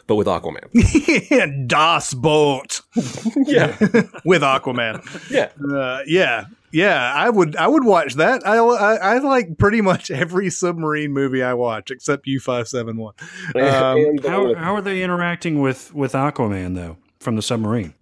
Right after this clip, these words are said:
Speaker 1: I didn't go back and
Speaker 3: Are you doing
Speaker 1: read
Speaker 3: it
Speaker 1: the
Speaker 3: from the
Speaker 1: comics from
Speaker 3: German's
Speaker 1: the
Speaker 3: perspective?
Speaker 1: forties. I'm just saying that I read on Wikipedia that in the forties, most of, most of his adventures were fighting Germans in World War Two underwater. I don't know what he did. I'm speculating.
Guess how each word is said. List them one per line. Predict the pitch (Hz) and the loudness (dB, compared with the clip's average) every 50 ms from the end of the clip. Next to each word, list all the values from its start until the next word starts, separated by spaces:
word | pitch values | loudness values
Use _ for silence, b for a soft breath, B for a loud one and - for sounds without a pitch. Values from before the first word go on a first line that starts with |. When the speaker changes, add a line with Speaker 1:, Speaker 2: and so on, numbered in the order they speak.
| _ - | _ -4
Speaker 1:
I | 269 | -2
didn't | 311 262 135 120 101 - - | 0 0 0 -2 -4 -2 -2
go | 147 143 | 0 0
back | 117 139 135 135 | 2 0 0 2
and | 123 | 2
Speaker 3:
Are | 127 | 4
you | 135 | 4
doing | 143 151 147 - | 4 4 4 4
Speaker 1:
read | - | 4
Speaker 3:
it | |
Speaker 1:
the | 139 135 | 2 0
Speaker 3:
from | 123 113 | 2 0
the | 104 101 | 0 0
Speaker 1:
comics | 127 131 - | 0 0 0
from | - 110 101 | 0 0 0
Speaker 3:
German's | 95 143 | 0 0
Speaker 1:
the | 117 - | -2 -2
Speaker 3:
perspective? | 156 160 90 90 | -2 -2 -2 -2
Speaker 1:
forties. | - 170 165 123 | -2 -2 -2 -2
I'm | 131 147 | -2 -2
just | 156 151 135 - - - - - | -2 -2 -2 -4 -4 -6 -8 -4
saying | - 156 151 139 135 131 127 127 | -2 0 0 2 2 0 0 0
that | 123 117 117 113 - 117 120 - - - - - | -2 -2 -4 -6 -8 -8 -8 -8 -10 -10 -8 -8
I | - | -6
read | - 113 123 131 | -4 -2 0 2
on | 143 135 123 | 2 2 2
Wikipedia | 120 123 - - - 139 165 151 107 104 113 123 | 2 0 0 -2 -2 -2 -2 0 2 2 2 2
that | 123 120 | 2 0
in | 113 113 | 0 0
the | 117 101 | -2 0
forties, | - 139 175 - 110 110 139 151 123 | 2 2 2 2 2 0 -2 0 0
most | 117 135 165 - - | 0 0 0 -2 -4
of, | 123 104 | -4 0
most | 131 165 190 - - | 0 0 0 0 -2
of | 131 | 0
his | 120 127 120 101 - - - - - - | 0 0 0 0 -4 -6 -8 -10 -6 -4
adventures | - - 113 147 175 - 156 135 127 117 | -2 0 2 2 2 2 0 0 0 0
were | 113 104 | 0 0
fighting | - 127 131 135 139 123 117 107 101 92 - 113 | 0 0 2 2 2 2 2 0 -4 -8 -6 -2
Germans | 107 123 185 220 - 78 - - - 98 | 2 4 4 4 2 0 -6 -8 -6 -4
in | 90 | -2
World | 95 113 110 98 98 | 0 0 0 2 0
War | 104 95 | 0 -2
Two | 92 - - 180 127 - - | -2 -2 -2 -2 -2 -2 -2
underwater. | - 113 107 98 104 139 165 95 - | -2 -2 -2 -2 -2 -2 -2 -2 0
I | 107 | 0
don't | 156 214 | 0 0
know | - 76 | -2 -4
what | 87 87 80 | -6 -8 -8
he | - | -6
did. | - - 139 156 - - - - - - - | -2 0 0 0 0 -2 -8 -12 -12 -10 -10
I'm | 87 - - - | -10 -10 -12 -12
speculating. | - - 131 131 - 123 92 80 73 - 50 | -4 -2 -2 -2 0 -2 -4 -4 -6 -10 -12